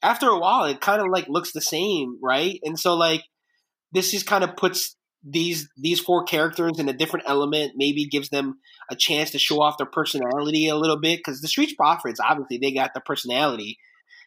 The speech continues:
And th-, this is only gonna help Viking Raiders, and throwing axes is definitely up their alley. So, you know, why not? I, I, I don't mind it too much. Just,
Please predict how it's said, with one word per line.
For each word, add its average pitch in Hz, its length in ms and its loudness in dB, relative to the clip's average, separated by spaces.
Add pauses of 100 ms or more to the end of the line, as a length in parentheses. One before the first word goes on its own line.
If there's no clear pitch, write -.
(120)
And 135 300 -4
th-, 175 180 0
this 190 200 2
is 208 80 0
only 180 180 4
gonna 165 160 0
help 160 300 0
Viking 147 320 -2
Raiders, 131 500 -2
and 127 200 -4
throwing 180 300 2
axes 127 840 -2
is 117 260 -12
definitely 175 340 -4
up 135 140 -6
their 120 140 -4
alley. 123 440 -2 (200)
So, 127 420 -4 (500)
you 202 100 2
know, 202 140 4
why 214 160 0
not? 277 300 -6
I, - 120 2
I, - 340 -4
I - 20 4
don't 262 180 2
mind 208 240 4
it 220 120 -6
too 233 100 -4
much. 233 420 -4
Just, 196 380 -4